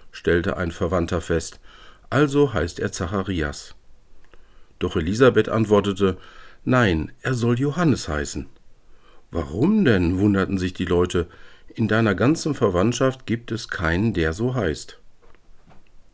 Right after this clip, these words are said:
Also fragten sie auch Zacharias: „Was sagst du? Welchen Namen bekommt das Kind?“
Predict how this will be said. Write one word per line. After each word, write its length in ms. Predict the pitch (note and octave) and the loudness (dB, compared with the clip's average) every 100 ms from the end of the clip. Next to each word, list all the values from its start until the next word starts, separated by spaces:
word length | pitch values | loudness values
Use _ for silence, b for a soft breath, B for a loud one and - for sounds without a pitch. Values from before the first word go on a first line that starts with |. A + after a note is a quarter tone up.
| - | -10
Also 380 | - G2 G#2 A#2 | -4 0 2 2
fragten 460 | A2+ D#2+ D2+ - G#2 | 0 -4 -6 -2 0
sie 140 | F2 | 0
auch 160 | - F2 | -4 -4
Zacharias: 760 | G2 F#2+ F#2+ G#2 G2+ D#2 - b b b b b | -4 0 0 2 2 2 -2 b b b b b
„Was 160 | - A#2+ | -4 0
sagst 300 | E3 - - | -2 -2 0
du? 260 | G3+ C3 b b b - | 2 2 b b b 0
Welchen 340 | F#2 G2+ B2 | 0 2 0
Namen 300 | A2+ A#2+ B2+ | 2 2 2
bekommt 400 | A#2+ A#2+ C3+ C#3 | 0 0 0 2
das 180 | G#2+ - | 0 0
Kind?“ 380 | E2 C2 - | -4 -4 -6